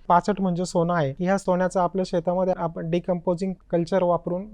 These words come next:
आपल्या शेतामध्ये कुजून ते आपल्या पिकाला उपलब्ध करून दिल्याच्या नंतर एक, अ, जमिनीची सुपीकता वाढली जाते, अ, जीवाणूंची संख्या, अ, वाढते, त्याच, त्याच प-, पद्धतीने एक, अ, तापमान, अ, मेंटेन होतं, अ, योग्य ता-,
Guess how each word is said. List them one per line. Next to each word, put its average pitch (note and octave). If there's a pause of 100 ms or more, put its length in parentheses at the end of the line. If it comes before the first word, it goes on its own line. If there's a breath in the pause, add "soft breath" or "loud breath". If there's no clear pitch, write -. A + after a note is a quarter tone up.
आपल्या F3+
शेतामध्ये F3+
कुजून F3+
ते -
आपल्या G#3
पिकाला G3+
उपलब्ध F#3+
करून F#3
दिल्याच्या F3
नंतर F3+
एक, G3+
अ, F#3
जमिनीची F#3
सुपीकता F3
वाढली F3
जाते, E3 (320 soft breath)
अ, D#3+
जीवाणूंची F3+
संख्या, F3 (140)
अ, E3 (260)
वाढते, E3+
त्याच, E3+
त्याच F3+
प-, F#3+
पद्धतीने F3+
एक, -
अ, F3+ (180)
तापमान, G3 (100)
अ, E3+
मेंटेन F3
होतं, D#3+ (480)
अ, D#3
योग्य F3
ता-, E3